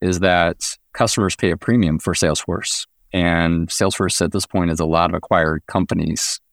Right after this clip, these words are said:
that aren't always that smoothly integrated. So if I'm gonna go do that, I mean, why not go pull up the best of the best and put them together and stitch them together? That to solve these marketer problems. And so that's kinda when I saw on the inside and saying,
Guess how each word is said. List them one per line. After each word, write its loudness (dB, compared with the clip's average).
that 0
aren't 2
always 2
that 2
smoothly 0
integrated. -2
So 2
if 0
I'm 4
gonna 4
go 4
do 0
that, 4
I -2
mean, 2
why 4
not 2
go 2
pull 0
up 2
the -4
best 0
of -4
the -2
best -2
and -4
put 0
them 0
together 2
and 0
stitch -2
them 0
together? 0
That 4
to -4
solve 2
these -2
marketer -2
problems. -4
And -6
so 0
that's 2
kinda 2
when 4
I 2
saw 0
on 2
the 2
inside 0
and -6
saying, 0